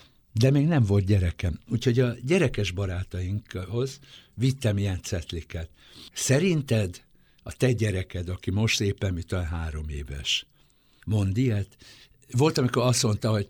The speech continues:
„Jé, de érdekes, ilyeneket szokott.” És volt olyan, amikor azt mondta, hogy „Semmi hasonló.” Tehát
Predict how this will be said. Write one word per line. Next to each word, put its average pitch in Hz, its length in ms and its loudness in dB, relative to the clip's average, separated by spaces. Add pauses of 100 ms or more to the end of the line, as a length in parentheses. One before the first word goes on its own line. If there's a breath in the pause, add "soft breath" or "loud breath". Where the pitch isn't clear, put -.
(240 loud breath)
„Jé, 180 320 4
de 160 160 2
érdekes, 127 720 2
ilyeneket 95 580 0
szokott.” - 680 -8 (440 soft breath)
És - 100 -6
volt 127 240 2
olyan, 131 160 4
amikor 110 260 0
azt - 140 -6
mondta, 95 180 -4
hogy 92 140 -6 (120)
„Semmi 95 360 0
hasonló.” 87 560 -4 (520 loud breath)
Tehát 110 300 0